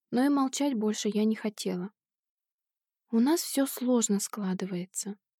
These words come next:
Но я люблю его, а он говорит, что любит меня.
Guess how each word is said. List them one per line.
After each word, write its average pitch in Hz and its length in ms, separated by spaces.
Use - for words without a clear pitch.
Но 220 80
я 269 220
люблю 247 360
его, 214 460
а 226 100
он 269 200
говорит, 254 340
что - 220
любит 240 340
меня. 208 460